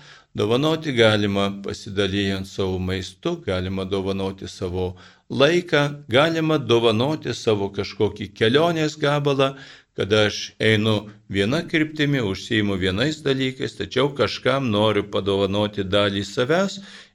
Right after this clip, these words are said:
ir užsiimu su juo kažkuo, kas yra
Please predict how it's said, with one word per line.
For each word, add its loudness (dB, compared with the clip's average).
ir -4
užsiimu 0
su -4
juo 0
kažkuo, -2
kas 2
yra 2